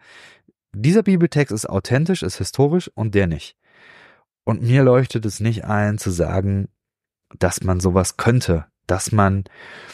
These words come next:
Sicherheiten in der Art und Weise formulieren kann, indem man abstimmt. Das funktioniert für mich nicht. So, und ich glaube aber auch, dass liberale Theologie hier noch anders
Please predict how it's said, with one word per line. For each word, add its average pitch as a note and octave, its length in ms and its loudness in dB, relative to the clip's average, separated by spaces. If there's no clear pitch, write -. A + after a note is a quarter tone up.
Sicherheiten A2+ 760 0
in G2 260 -4
der F#2+ 300 2
Art G#2 180 2
und F#2 140 0
Weise F#2 220 2
formulieren F#2 600 0
kann, F#2+ 380 -6
indem G#2 340 2
man G#2 120 2
abstimmt. - 520 -2
Das - 200 -6
funktioniert E2+ 440 -4
für D2+ 100 -10
mich D#2 140 -10
nicht. - 240 -12
So, G#2 160 -4
und F2 80 -8
ich A2+ 80 -6
glaube D3 240 4
aber C3+ 140 2
auch, B2+ 100 4
dass - 180 -4
liberale A2 480 2
Theologie G#2+ 540 0
hier G#2+ 540 2
noch F#2 240 -6
anders D3 680 0